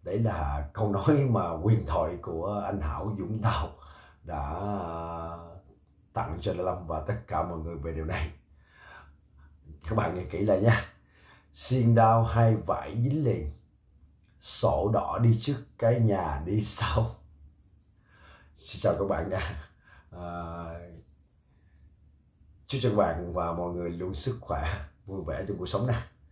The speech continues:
À, hãy thoải mái lên. Cuộc sống này vô thường bất chợt lắm các bạn à. À, có thể giúp nhau những gì có thể giúp thì hãy ok. Một lần nữa xin chào các bạn nhé.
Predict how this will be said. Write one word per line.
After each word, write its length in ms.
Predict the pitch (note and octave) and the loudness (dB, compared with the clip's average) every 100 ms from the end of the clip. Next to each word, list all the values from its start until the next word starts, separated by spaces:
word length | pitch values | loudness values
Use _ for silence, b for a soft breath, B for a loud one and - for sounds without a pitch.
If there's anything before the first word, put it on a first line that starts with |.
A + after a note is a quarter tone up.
| b b b b - | b b b b -16
À, 280 | D#2 D#2 D2 | -8 -4 -2
hãy 140 | D#2 | -2
thoải 200 | - D#2 F#2 | -4 -6 -2
mái 160 | A2 | 2
lên. 160 | B2 A2 - - - | 4 2 -2 -16 -14
Cuộc 180 | D#2 D2 | -12 -8
sống 220 | G#2 A2+ | -2 0
này 180 | G2 E2 | 0 -2
vô 180 | F#2+ G2 | -4 -4
thường 220 | F2+ E2 | -6 -8
bất 100 | E2 - | -8 0
chợt 200 | E2+ - | 0 2
lắm 160 | E2 G#2+ | -4 -6
các 120 | A2 | -6
bạn 140 | D#2+ | -6
à. 240 | E2+ D2 - b b b b - | -6 -6 -12 b b b b -16
À, 380 | D#2 D#2 D2+ C#2+ C#2+ - - - - _ - _ _ _ _ _ - | -10 -8 -6 -6 -8 -14 -20 -20 -20 _ -20 _ _ _ _ _ -4
có 100 | A2+ | -2
thể 180 | D#2+ | -2
giúp 100 | G2 A2+ | -4 -2
nhau 160 | G#2+ F#2+ | -2 -2
những 220 | F2+ G#2+ | -2 0
gì 280 | F#2+ D2 - - _ _ _ _ _ _ | 0 -2 -12 -20 _ _ _ _ _ _
có 200 | - F#2 - | -10 -8 -6
thể 160 | C#2+ | -6
giúp 100 | G2+ - _ _ | -6 -10 _ _
thì 120 | D#2 | -6
hãy 180 | D2 D#2 | -6 -6
ok. 280 | F#2 G2 - A2 - - _ _ - _ _ _ - - - - _ _ _ _ _ _ _ _ - _ _ _ _ - | -8 -6 2 2 2 -8 _ _ -20 _ _ _ -20 -20 -20 -20 _ _ _ _ _ _ _ _ -20 _ _ _ _ -14
Một 100 | F2+ | -8
lần 100 | D#2+ | -6
nữa 480 | D#2 F#2+ G#2 G#2 F#2+ | -4 -4 -4 -4 -6
xin 200 | - G2+ | -6 -6
chào 140 | - D#2+ | -6 -6
các 80 | |
bạn 180 | E2 D#2 | -6 -2
nhé. 140 | A#2 | 0